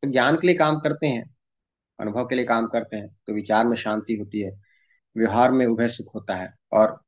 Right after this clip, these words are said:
व्यवस्था में जब भागीदारी करते हैं, तो अपने से बड़ी व्यवस्था धीरे धीरे फलित होने लगती है।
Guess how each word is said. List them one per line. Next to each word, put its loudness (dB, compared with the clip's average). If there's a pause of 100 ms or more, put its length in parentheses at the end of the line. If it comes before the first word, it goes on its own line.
व्यवस्था 0
में 0
जब 0
भागीदारी 0
करते -4
हैं, -8
तो -8
अपने -6
से -10
बड़ी -2
व्यवस्था -2
धीरे -6
धीरे -8 (720)
फलित 0
होने -6
लगती -8
है। -20